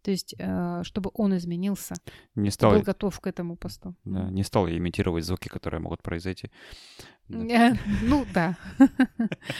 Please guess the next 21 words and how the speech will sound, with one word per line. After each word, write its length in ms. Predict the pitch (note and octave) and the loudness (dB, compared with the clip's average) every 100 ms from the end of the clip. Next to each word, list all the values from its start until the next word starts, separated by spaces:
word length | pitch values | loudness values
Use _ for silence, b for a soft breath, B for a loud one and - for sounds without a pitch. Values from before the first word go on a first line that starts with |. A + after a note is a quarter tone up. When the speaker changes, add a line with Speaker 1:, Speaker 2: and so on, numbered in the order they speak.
| B B B B _ _ _ | B B B B _ _ _
Speaker 1:
Вот, 440 | - G#3+ A3+ G3+ - | -6 0 4 4 4
поэтому, 480 | G#3+ A3+ B3 A#3 A#3 | 2 2 2 2 0
ну, 300 | A3+ A3 G#3+ - A3+ A3+ - G#3+ | -2 -6 -6 -2 0 -2 -6 -4
торопышкам 680 | A3 F#3+ - G3+ - G#3+ G3 | -2 0 2 2 2 -6 -4
всем 580 | - - G#3 F#3+ F3+ D#3 | -6 -4 -2 -2 -6 -6
я 340 | F#3 F#3 A3 | -6 -4 -4
бы 120 | G#3+ | -2
рекомендовала 720 | G3+ - F#3+ F#3 F#3+ G#3+ A3+ F#3 | -4 -4 -6 -6 -4 -4 -4 -4
все-таки, 800 | - F#3+ F#3+ - - F#3 F3+ - B B _ F#3+ | -6 -8 -8 -10 -8 -6 -6 -10 B B _ -14
м, 560 | F3+ F3+ F3 F3 D#3+ | -12 -8 -6 -6 -6
учиться 460 | G3 - G#3+ - G3+ | -8 -6 -6 -6 -8
наслаждаться 1040 | G3 - G3+ F#3+ F#3+ F3+ - F3 E3+ E3 - | -6 -6 -8 -4 -6 -6 -8 -12 -10 -10 -10
жизнью, 720 | G3 A#3+ C4+ A#3+ G#3+ F3+ - - | -6 -4 -2 0 0 -2 -8 -16
смотреть 440 | - G3 F#3+ G3 | -14 -12 -10 -12
по 120 | - | -12
сторонам, 600 | - - F#3+ F#3 G#3 B3 C4 B B B _ | -14 -8 -8 -6 -4 -4 -6 B B B _
а, 420 | - F3+ F3+ F3+ F3+ F3+ _ _ _ _ _ _ _ _ - | -12 -10 -8 -10 -14 -18 _ _ _ _ _ _ _ _ -12
м, 920 | F#3+ G3+ F#3 F3+ F#3 F#3 F#3 F#3 F#3+ G3 | -6 -4 -4 -6 -10 -14 -16 -14 -12 -10
не 120 | G3+ | -8
знаю, 340 | G3 F#3+ F3 | -4 -2 -2
вот, 140 | E3 | -6